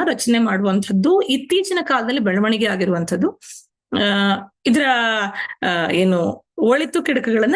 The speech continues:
ನೀವೇ ನಿರ್ಣಯಿಸ್ಕೊಳ್ಬೇಕು. ಇನ್ನು ನಾನು ಈ ಹೊತ್ತಿನ ಪಾಠಕ್ಕೆ ಬರ್ತಾ ಇದ್ದೀನಿ. ಈ ವತ್-, ಈ ತರಗತಿಯ ಪಾಠ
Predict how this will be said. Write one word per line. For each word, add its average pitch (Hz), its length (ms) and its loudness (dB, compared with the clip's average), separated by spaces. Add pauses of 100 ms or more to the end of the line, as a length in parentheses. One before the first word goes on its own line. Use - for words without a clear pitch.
(120)
ನೀವೇ 370 280 2
ನಿರ್ಣಯಿಸ್ಕೊಳ್ಬೇಕು. 180 920 -2 (540)
ಇನ್ನು 269 220 4
ನಾನು 262 460 0
ಈ 285 200 2
ಹೊತ್ತಿನ 302 340 0 (100)
ಪಾಠಕ್ಕೆ 214 300 -2
ಬರ್ತಾ 196 240 -2
ಇದ್ದೀನಿ. 190 280 0
ಈ 247 320 2
ವತ್-, 220 420 -4
ಈ 254 500 2
ತರಗತಿಯ 214 520 -2
ಪಾಠ 180 300 -2